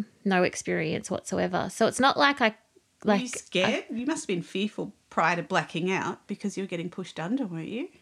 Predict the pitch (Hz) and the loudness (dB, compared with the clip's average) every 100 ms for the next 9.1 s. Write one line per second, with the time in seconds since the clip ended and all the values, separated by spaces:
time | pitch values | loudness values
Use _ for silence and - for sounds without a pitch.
0 | _ 254 247 254 - 233 196 - 226 220 | _ 6 8 6 6 6 6 6 6 8
1 | 214 202 208 220 - - 196 185 - 196 | 8 8 6 4 2 -2 2 2 2 2
2 | 185 175 170 180 175 180 165 151 156 156 | 2 2 4 4 4 2 2 2 2 0
3 | 147 151 - - - - 208 180 185 - | 0 0 0 -2 -8 -2 4 4 4 4
4 | 208 190 180 170 - 165 160 151 - - | 4 4 2 2 2 2 2 -2 -6 -10
5 | - 175 170 160 - 165 175 - - - | -2 0 2 0 0 -2 -4 -4 -4 -4
6 | - 170 170 180 - - 170 165 170 180 | -4 0 2 2 0 0 0 2 2 4
7 | 170 160 175 175 - - 170 - - - | 4 2 2 2 0 0 -2 -2 -2 2
8 | 180 180 180 165 165 - - - - 214 | 2 2 0 2 -2 -4 -12 -12 -6 -4
9 | 208 | -4